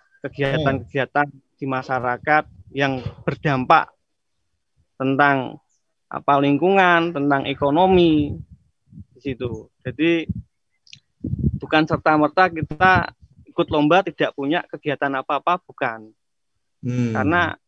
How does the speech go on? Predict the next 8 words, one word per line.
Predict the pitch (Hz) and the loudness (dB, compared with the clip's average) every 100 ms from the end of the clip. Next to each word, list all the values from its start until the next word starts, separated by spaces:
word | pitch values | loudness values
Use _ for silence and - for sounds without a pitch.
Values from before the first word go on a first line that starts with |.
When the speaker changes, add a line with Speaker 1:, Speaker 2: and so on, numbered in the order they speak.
| _ _ - 156 | _ _ -20 -18
Speaker 1:
fisiknya | 165 - 156 - 165 | -14 -10 -8 -2 0
saja | 160 147 - | 0 -2 0
kita | 185 175 185 185 | -2 -2 -2 -2
sudah | - 156 139 - | -2 -4 -4 -16
ada | _ 139 - 143 | _ -10 -6 -6
hasilnya | 131 - 131 123 113 107 | -6 -6 -6 -6 -8 -10
kegiatan | 123 - 120 - 120 117 | -14 -10 -10 -8 -8 -8
itu. | 104 107 | -8 -12